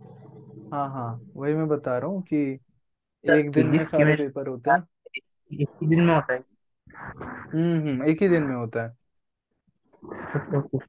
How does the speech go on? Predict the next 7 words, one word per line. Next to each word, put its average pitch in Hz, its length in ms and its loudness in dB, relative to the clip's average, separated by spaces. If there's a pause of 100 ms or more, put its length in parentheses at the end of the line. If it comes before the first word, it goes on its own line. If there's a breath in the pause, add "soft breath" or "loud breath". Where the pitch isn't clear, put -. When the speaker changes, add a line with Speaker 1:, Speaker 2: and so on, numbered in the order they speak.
(720)
Speaker 1:
हम्म, 127 460 -2 (720)
तो 147 80 -6
ठीक 185 300 2
है, 185 60 6
हम 165 240 6
देखते 147 320 4
हैं, 170 240 2